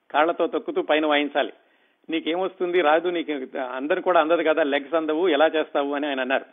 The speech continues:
"ఎలాగైనా సరే నీకెందుకు, నేను వాయిస్తాను, వాయించి చూపిస్తానని" వాళ్ళ నాన్నగారిని బ్రతిమాలి ఎలాగైతే పదకొండేళ్ల బాలిక హార్మోనియం వాయించబోతోంది అని మైకులో అనౌన్స్ చేయించుకుని, మొత్తానికి ఏవో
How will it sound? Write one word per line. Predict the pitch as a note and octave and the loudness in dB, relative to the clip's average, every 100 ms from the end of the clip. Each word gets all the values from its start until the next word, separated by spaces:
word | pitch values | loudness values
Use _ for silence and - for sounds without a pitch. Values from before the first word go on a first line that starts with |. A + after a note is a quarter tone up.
| _ _ _ _ _ - | _ _ _ _ _ -2
"ఎలాగైనా | D3 F3 F#3 F3 | 2 4 2 0
సరే | F#3 E3+ | -2 -2
నీకెందుకు, | D3+ D3+ D3+ E3+ | 0 0 -2 -2
నేను | D#3 C3+ | -2 0
వాయిస్తాను, | C3+ D3+ - E3 | 0 0 -4 -2
వాయించి | D3+ D3+ D3+ - | 0 -2 -2 -8
చూపిస్తానని" | D3 C#3 D3+ D3 D#3 | -8 -6 -4 -2 -2
వాళ్ళ | B2+ | -2
నాన్నగారిని | B2 C#3 D3 C3+ | -2 -2 -2 -2
బ్రతిమాలి | A#2 B2 C#3+ D#3+ G3 C3 - _ _ _ B2 | -2 -4 0 2 2 0 -6 _ _ _ 0
ఎలాగైతే | C#3 D3+ D3 D3 D#3 A2 - _ _ _ _ - | 2 4 2 2 2 2 -4 _ _ _ _ -12
పదకొండేళ్ల | - F3 D#3+ C#3+ E3+ F3+ | -8 -2 0 2 4 4
బాలిక | C3+ D3 E3 E3 | 4 4 4 2
హార్మోనియం | A#2+ E3 E3 E3 D#3 | 2 2 2 0 2
వాయించబోతోంది | C#3+ D3+ D3+ C#3+ D3 D3 C#3 C3+ C#3+ B2+ | 2 2 0 -4 -2 -2 -2 0 0 0
అని | C#3 C#3+ | -2 -4
మైకులో | A2+ C3+ D3+ D#3 | -2 -4 -2 2
అనౌన్స్ | D3 C3 E3+ - C#3+ | 2 2 -2 -4 -4
చేయించుకుని, | C#3+ C#3 F#3 C4+ - _ _ _ - | -4 -2 -2 -2 -6 _ _ _ -4
మొత్తానికి | C3 - D#3+ D3 | -2 2 2 2
ఏవో | D3 D3+ C3+ | 0 2 2